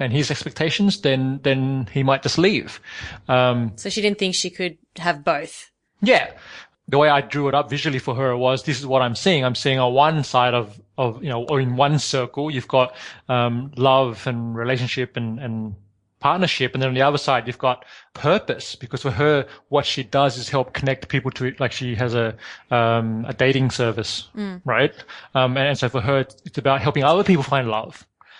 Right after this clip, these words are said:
Speaker 1: And what she was seeing was that she, she felt that it wasn't possible to have both. She had to kill one of them. <laughs> Um,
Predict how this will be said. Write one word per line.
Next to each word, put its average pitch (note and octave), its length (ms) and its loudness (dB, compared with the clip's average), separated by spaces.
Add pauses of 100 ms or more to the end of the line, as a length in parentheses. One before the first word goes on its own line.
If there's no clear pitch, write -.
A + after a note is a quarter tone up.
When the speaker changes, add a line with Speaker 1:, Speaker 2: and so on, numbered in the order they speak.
(160)
Speaker 1:
And B2+ 180 -2
what C#3+ 120 2
she - 120 -2
was B2 140 0
seeing D#3 340 2
was C3 420 0 (280)
that C3+ 320 -2 (1040)
she, - 380 -2
she - 420 -2 (240)
felt D3 220 0
that D3 100 -2
it D3 60 2
wasn't D#3 260 4
possible D3 380 0
to C3+ 80 -4
have C3 200 -2
both. B2 440 -4 (220)
She - 140 -8
had C#3 140 0
to - 60 -6
kill D3 300 0
one C3+ 200 4
of C3 100 -6
them. A#2 200 -10 (440)
<laughs> D4 60 4 (920)
Um, D3+ 640 2